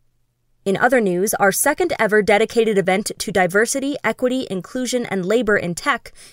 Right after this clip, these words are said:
is coming up on March third. You can find the agenda for T C Sessions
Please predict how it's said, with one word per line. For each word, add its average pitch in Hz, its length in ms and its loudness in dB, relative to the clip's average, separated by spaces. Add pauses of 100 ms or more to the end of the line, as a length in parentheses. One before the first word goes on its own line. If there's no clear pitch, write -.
is 208 140 0
coming 269 300 -2
up 269 180 0
on 226 140 0
March 226 320 -2
third. 220 500 0 (300)
You 247 100 0
can 226 160 0
find 226 240 2
the 196 80 2
agenda 208 380 2
for 190 160 0
T 226 180 -2
C 202 160 -4
Sessions 190 500 -2